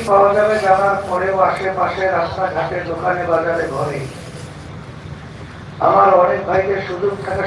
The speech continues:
সত্ত্বেও না আসার কারণ হিসাবে আমার আব্বাজান রহমাতুল্লাহ আলাইহি বলতেন, "বুঝের অভাব।" আর এই বুঝের জন্যই মাহফিলের ব্যবস্থা।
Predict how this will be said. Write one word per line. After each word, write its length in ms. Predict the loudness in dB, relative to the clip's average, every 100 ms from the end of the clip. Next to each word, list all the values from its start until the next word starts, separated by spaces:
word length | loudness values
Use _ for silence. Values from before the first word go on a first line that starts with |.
| -4
সত্ত্বেও 440 | -6 -4 -2 0
না 80 | 2
আসার 440 | 0 2 0 0 0
কারণ 280 | 0 0 -2
হিসাবে 460 | -8 -6 -6 -6 -8 -10 -14 -16 -16 -16 -16 -14 -12 -12 -14 -8
আমার 260 | 0 4 6
আব্বাজান 420 | 4 4 4 4
রহমাতুল্লাহ 680 | 2 0 2 0 0 2 4
আলাইহি 520 | 4 4 2 0 0
বলতেন, 420 | -2 -2 -2 -4 -4 -4
"বুঝের 680 | -6 -4 -2 2 4 2 2 -2 0
অভাব।" 800 | 2 2 2 4 4 0 -6 -6 -6 -6 -4 -2 -2 -2 -2 -2 -2 -4 -6 -8 -10 -12 -12 -12 -10 -10 -12 -2 4
আর 160 | 6 6
এই 320 | 4 2 0 -4
বুঝের 500 | -4 2 4 4 0
জন্যই 500 | -4 -4 -2 -2 -2
মাহফিলের 760 | -2 0 0 -2 -2 0 0 0
ব্যবস্থা। 500 | -2 -2 -4 -2